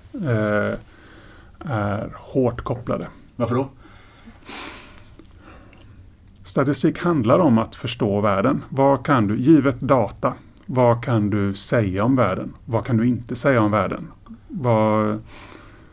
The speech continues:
Speaker 1: vad får du lov att säga? Och det är ju egentligen det du vill. I intelligens så är det en stor del av det du vill göra. Vad,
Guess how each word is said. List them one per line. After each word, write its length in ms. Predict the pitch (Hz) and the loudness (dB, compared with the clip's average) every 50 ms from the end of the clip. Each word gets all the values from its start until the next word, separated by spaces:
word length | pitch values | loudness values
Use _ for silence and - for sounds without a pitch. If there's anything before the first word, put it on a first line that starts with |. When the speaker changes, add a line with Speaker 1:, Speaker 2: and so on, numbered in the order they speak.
| - - - - | -20 -20 -20 -12
Speaker 1:
vad 180 | - 147 127 120 | -2 -2 0 0
får 140 | - - 127 | 2 2 4
du 80 | 117 123 | 6 6
lov 320 | 113 110 110 135 151 127 | 6 6 4 4 2 2
att 80 | 135 120 | 0 0
säga? 340 | - 139 120 98 101 - - - - - - - - - - - - - - - - - - - - - - | 2 2 2 2 0 -2 -6 -12 -18 -20 -20 -20 -20 -20 -20 -20 -20 -20 -20 -20 -20 -20 -20 -20 -20 -10 -6
Och 420 | 143 113 - - - - - - - - - - - - - | -6 -6 -6 -8 -14 -20 -20 -20 -20 -20 -20 -20 -20 -20 -6
det 100 | - 127 | 0 2
är 40 | 120 | 4
ju 160 | 123 131 135 | 6 6 6
egentligen 520 | 139 131 117 101 95 101 - 127 120 117 113 | 6 6 4 2 0 -2 0 2 2 4 4
det 200 | 117 113 101 98 | 4 4 2 2
du 100 | 104 101 | 2 0
vill. 360 | 104 101 98 104 104 - - - - - - - - - - - - - - - - - - - - - - - - - - - - - | 0 0 0 -2 -4 -8 -10 -16 -20 -20 -20 -20 -20 -20 -20 -20 -20 -20 -20 -20 -20 -20 -20 -20 -20 -20 -20 -20 -20 -20 -20 -20 -20 -2
I 200 | - 156 127 131 | 0 4 6 8
intelligens 680 | 143 147 120 123 143 135 127 120 110 - - - - - | 8 6 6 4 4 4 4 4 2 0 -4 -6 -6 -6
så 200 | - - 170 135 | -6 -4 0 0
är 100 | 117 110 | 2 2
det 60 | 110 | 2
en 60 | 107 | 0
stor 320 | 104 - - 127 131 151 | 0 0 2 2 2 4
del 240 | 127 123 107 110 113 110 | 2 2 0 0 -2 -2
av 100 | 101 98 | -2 -2
det 180 | 107 98 98 | -2 -2 -2
du 100 | 95 104 | -2 -2
vill 300 | 98 101 98 95 113 117 - - - - 220 - - - - - - - - - - - - - - | -2 -2 -2 -2 -4 -8 -12 -16 -20 -20 -20 -20 -20 -20 -20 -20 -20 -20 -20 -20 -20 -20 -20 -16 -10
göra. 480 | 131 113 120 107 95 90 98 - - 160 - - - | -2 0 2 2 2 2 0 0 -2 -4 -8 -14 -8
Vad, 480 | - 139 127 127 127 131 127 123 127 | -2 2 4 6 6 6 6 4 2